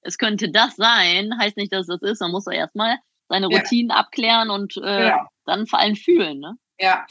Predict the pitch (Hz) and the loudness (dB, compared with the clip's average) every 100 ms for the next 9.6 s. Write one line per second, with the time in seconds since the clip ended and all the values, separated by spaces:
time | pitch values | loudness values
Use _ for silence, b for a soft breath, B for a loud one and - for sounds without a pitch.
0 | B B - 220 220 247 269 269 277 254 | B B -2 2 4 4 2 0 0 2
1 | 254 214 220 240 247 - 214 214 - 196 | 0 0 -2 2 2 2 0 0 -4 -6
2 | 196 185 202 - 226 214 220 190 - 254 | -6 -6 -6 -2 -2 0 -2 -2 -2 0
3 | 330 311 339 370 - 185 202 208 214 B | 0 -2 -2 -2 -2 -2 0 -2 -4 B
4 | B B - 226 247 240 254 226 - - | B B -2 4 6 6 2 -2 -4 -2
5 | 359 381 339 285 311 240 - 190 165 - | 4 4 4 2 0 -2 -2 -4 -4 -6
6 | 190 180 165 160 160 269 240 220 202 185 | -6 2 2 2 2 0 2 0 0 2
7 | 180 180 202 190 185 185 180 180 - 190 | 0 0 -2 -2 -2 -2 -4 -10 -6 -6
8 | 175 170 B B B 202 214 285 302 247 | -6 -14 B B B -2 0 2 4 4
9 | 247 233 220 233 254 247 | 6 4 6 4 4 0